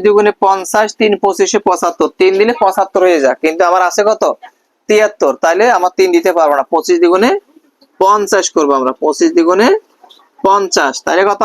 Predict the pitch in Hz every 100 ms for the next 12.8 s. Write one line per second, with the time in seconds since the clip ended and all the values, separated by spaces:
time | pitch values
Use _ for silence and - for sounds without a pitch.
0 | 202 202 147 - _ _ - _ _ _
1 | - 220 160 127 _ _ 254 - _ _
2 | _ 196 196 185 156 147 175 190 190 202
3 | 196 196 190 208 208 - 180 175 190 165
4 | 151 - - 175 156 160 - 165 160 156
5 | 160 196 233 349 415 - _ _ _ _
6 | _ _ _ _ _ _ _ _ - -
7 | _ - - 151 151 151 _ 170 165 160
8 | 190 226 277 - _ _ _ _ 294 247
9 | 156 151 - 175 175 180 - - 196 226
10 | 381 - _ _ _ _ _ 147 147 -
11 | 165 160 190 185 220 339 - _ _ _
12 | _ _ _ _ _ 175 180 202